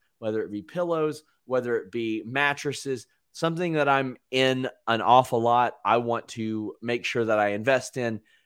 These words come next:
and make sure I get a good quality of sleep. That's what Helix Sleep does. They have plus size mattresses. They have mattresses that cool you down, ones that align your spine, all that good stuff. And right now they're offering up to two hundred dollars off all ma-,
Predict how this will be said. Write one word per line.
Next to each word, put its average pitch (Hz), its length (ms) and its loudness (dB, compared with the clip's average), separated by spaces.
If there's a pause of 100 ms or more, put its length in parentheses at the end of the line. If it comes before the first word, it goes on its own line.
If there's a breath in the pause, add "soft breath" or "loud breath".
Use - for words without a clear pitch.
(180)
and 113 140 -2
make 120 140 2
sure 123 140 0
I 113 60 4
get 113 140 2
a 107 40 0
good 104 180 -2
quality 101 420 2
of 95 60 -8
sleep. 107 360 -6 (100)
That's 120 300 0
what 117 200 2
Helix 107 440 -8
Sleep 104 300 -8
does. 104 280 -2 (340 soft breath)
They 123 120 -2
have 123 220 0
plus 160 280 -2
size 160 280 -2
mattresses. 147 560 -6 (160)
They 123 80 -8
have 113 100 -2
mattresses 113 520 -6
that - 140 -10
cool 127 200 -6
you 113 100 -4
down, 135 460 0 (200 soft breath)
ones 131 280 0
that 123 100 2
align 117 400 2
your 101 100 -2
spine, 123 680 0 (360)
all 196 160 8
that 135 200 6
good 120 160 2
stuff. 123 320 2
And 120 120 -6
right 165 160 4
now 143 160 2
they're 123 180 2
offering 123 300 2
up 110 100 -6
to 143 60 -8
two 190 220 -4
hundred 180 160 0
dollars 143 300 4
off 123 220 6
all 120 160 4
ma-, 113 240 0